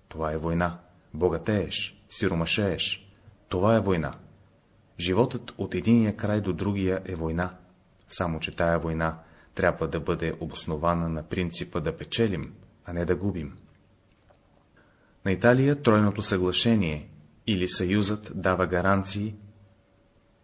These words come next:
но в състояние ли са те да изпълнят до край своите обещания? Отде знаем, че след време няма да се откажат от тия си обещания? На един вълк,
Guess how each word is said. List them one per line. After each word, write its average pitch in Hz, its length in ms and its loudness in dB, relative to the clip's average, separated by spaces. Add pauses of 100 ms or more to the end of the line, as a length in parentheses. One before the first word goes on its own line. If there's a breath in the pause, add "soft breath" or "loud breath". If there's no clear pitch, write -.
(720)
но 95 120 0
в - 80 -4
състояние 107 640 2
ли 113 60 -2
са 113 180 -2
те 110 140 0
да 107 100 0
изпълнят 104 560 2
до 80 120 -4
край 85 240 2
своите 85 380 0
обещания? 82 680 -2 (1160)
Отде 98 280 4
знаем, 90 420 2
че 92 120 -4
след 80 200 -6
време 98 420 2 (460 loud breath)
няма 92 280 0
да 87 100 -2
се 95 140 0
откажат 92 580 -2
от - 180 -10
тия 87 200 -4
си - 140 -4
обещания? 87 680 -2 (1500)
На 104 120 4
един 120 260 6
вълк, 113 460 2